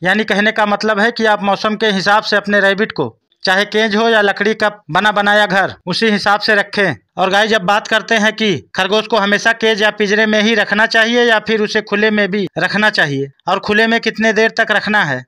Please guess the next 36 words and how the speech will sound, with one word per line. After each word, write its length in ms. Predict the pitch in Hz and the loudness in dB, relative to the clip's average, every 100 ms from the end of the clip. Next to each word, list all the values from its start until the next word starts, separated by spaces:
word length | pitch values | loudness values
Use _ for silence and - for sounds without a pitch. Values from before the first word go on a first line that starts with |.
| - | -4
तो 80 | 190 | 0
गाइस, 220 | 202 220 | 0 2
आप 180 | 220 214 | 0 -2
अपने 220 | 208 226 | -2 -2
खरगोश 380 | 196 196 214 - | -2 0 0 0
को 120 | 233 | -2
जितना 340 | 190 208 220 | -2 -2 -2
भी 140 | 208 214 | 0 0
चाहें 400 | 208 196 208 139 - - | 0 0 0 -4 -8 -2
केज 220 | 214 202 | -2 2
या 120 | 214 196 | 0 0
पिंजरे 260 | 208 180 220 | -2 0 0
से 140 | 233 | 0
खुले 260 | 226 202 214 | -2 0 0
में 160 | 220 196 | 0 0
बाहर 260 | 190 202 | 0 0
रख 180 | 190 214 | 0 -2
सकते 320 | - 170 - | -2 -6 -6
हैं। 180 | 131 123 - | -8 -8 -8
और 120 | 175 202 | -2 0
अगर 200 | 208 214 | 0 0
आप 180 | 220 | 0
अपने 220 | 202 214 214 | 0 0 2
रैबिट 320 | 202 208 226 | 2 0 -2
को 180 | 226 226 226 - | -2 -2 -4 -4
खुले 220 | 196 208 | 0 2
में 140 | 214 214 | 2 0
कम 220 | 220 226 | 0 2
और 140 | 220 190 | 0 0
पिंजरे 380 | 208 202 220 | 0 2 2
या 100 | 214 208 | 2 0
केज 240 | 208 214 | 0 0
में 140 | 208 190 | -2 0
ज्यादा 260 | 196 196 | 0 2
रखेंगे 440 | 208 202 214 208 208 | 0 -2 -4 -2 -2
तब 280 | 208 185 | 0 -2